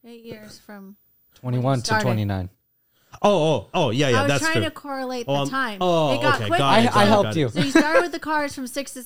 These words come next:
Speaker 1: where, that's where I was going.
Speaker 3: Oh, okay,
Speaker 1: Started
Speaker 3: okay,
Speaker 1: with
Speaker 3: no
Speaker 1: the
Speaker 3: worries.
Speaker 1: cars from six to seven.
Speaker 3: Yeah.
Speaker 1: And got it at what age?
Speaker 3: Um, I mean, I had nice cars. I mean, I have
Speaker 1: Right.
Speaker 3: Audi R S sevens and all that other good stuff. But I would say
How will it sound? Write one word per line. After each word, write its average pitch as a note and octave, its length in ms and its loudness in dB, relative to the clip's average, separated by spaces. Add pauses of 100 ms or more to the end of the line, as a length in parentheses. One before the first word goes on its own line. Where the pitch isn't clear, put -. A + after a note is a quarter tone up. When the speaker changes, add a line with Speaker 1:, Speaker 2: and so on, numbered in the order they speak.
(120)
Speaker 1:
where, B3+ 300 -6
that's B3+ 260 -6
where C4 60 -6
I - 20 -6
was A#3 80 -10
going. A2 180 -16 (300)
Speaker 3:
Oh, C3 140 2
okay, A2 80 -4
Speaker 1:
Started - 220 0
Speaker 3:
okay, - 40 -2
Speaker 1:
with - 60 -2
Speaker 3:
no - 60 0
Speaker 1:
the B2 60 0
Speaker 3:
worries. G#2 80 -2
Speaker 1:
cars C4+ 220 -2
from B3+ 140 -12
six B3 220 -12
to C4+ 120 -16
seven. G3 400 -8
Speaker 3:
Yeah. C3 160 -4 (680)
Speaker 1:
And A#3 180 -6
got A3+ 220 -4
it G#3+ 240 -10
at G#3 400 -10 (760)
what A3 240 -10
age? - 280 -16 (500)
Speaker 3:
Um, C3 680 0 (160)
I C#3+ 60 0
mean, C3+ 240 0
I A2 60 -8
had C3 140 -4
nice A#2+ 260 -4
cars. A2 420 -6
I B2 60 -12
mean, A2+ 120 -6
I G2+ 40 -10
have G#2+ 200 -10
Speaker 1:
Right. - 80 -12
Speaker 3:
Audi G#2+ 220 0
R G2 140 -2
S F2+ 100 -4
sevens B2 340 -2
and - 80 -14
all G#2 140 -12
that F#2+ 240 -12
other A2 160 0
good G2+ 200 -2
stuff. - 280 -6
But B2+ 100 2
I B2 80 0
would B2+ 160 -4
say A#2+ 440 -2